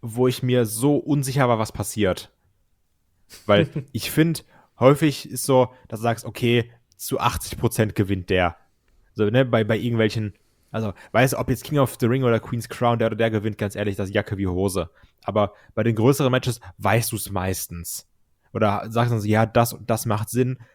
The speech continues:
Speaker 1: Aber hier war ich wirklich extrem gespannt drauf. Und das ist erstmal eine Leistung, oder?
Speaker 2: Ja, also man hat hier im Vorfeld wirklich ausreichend Zweifel geschürt,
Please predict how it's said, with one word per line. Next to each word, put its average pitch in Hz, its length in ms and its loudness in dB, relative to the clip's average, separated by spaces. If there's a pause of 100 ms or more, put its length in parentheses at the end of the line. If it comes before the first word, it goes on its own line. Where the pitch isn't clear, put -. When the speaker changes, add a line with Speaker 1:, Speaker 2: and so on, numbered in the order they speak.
(300)
Speaker 1:
Aber 117 220 0
hier 156 500 2 (680)
war 120 200 0
ich 113 220 -4
wirklich - 380 -2
extrem 135 480 -2
gespannt 110 520 0
drauf. 80 420 -2 (480)
Und - 180 -4
das 123 140 0
ist 147 120 -4
erstmal 123 320 -2
eine 110 80 4
Leistung, 95 420 2
oder? 113 380 0 (1080)
Speaker 2:
Ja, 180 200 6 (160)
also 143 200 6
man 139 180 6
hat 160 120 0
hier 139 220 6
im 131 100 -2
Vorfeld 143 420 6
wirklich 131 400 -4 (140)
ausreichend 139 460 6
Zweifel 139 400 6
geschürt, 151 480 2